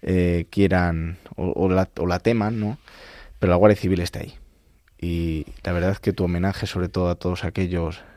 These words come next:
eh, caídos, en, ya sea por,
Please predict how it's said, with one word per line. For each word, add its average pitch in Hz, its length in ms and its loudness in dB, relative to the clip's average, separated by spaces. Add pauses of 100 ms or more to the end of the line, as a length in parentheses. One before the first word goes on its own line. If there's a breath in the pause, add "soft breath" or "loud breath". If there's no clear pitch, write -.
(100)
eh, 80 320 -6
caídos, 87 540 -2 (880 loud breath)
en, 82 520 -4 (440)
ya 90 160 -6
sea 87 280 -2
por, 80 320 -6